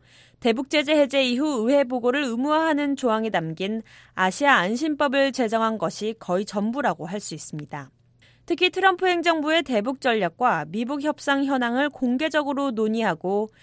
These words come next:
의회의 감독 견제 역할을 행사할 수 있는 감독 청문회조차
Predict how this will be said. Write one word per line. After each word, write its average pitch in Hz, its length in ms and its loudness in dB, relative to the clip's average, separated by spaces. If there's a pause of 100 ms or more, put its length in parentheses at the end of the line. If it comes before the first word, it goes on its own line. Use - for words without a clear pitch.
(220)
의회의 233 340 2
감독 240 520 -2
견제 220 420 -2
역할을 294 420 0
행사할 285 400 -2
수 - 180 -6
있는 226 320 -2
감독 208 480 -4
청문회조차 226 840 -2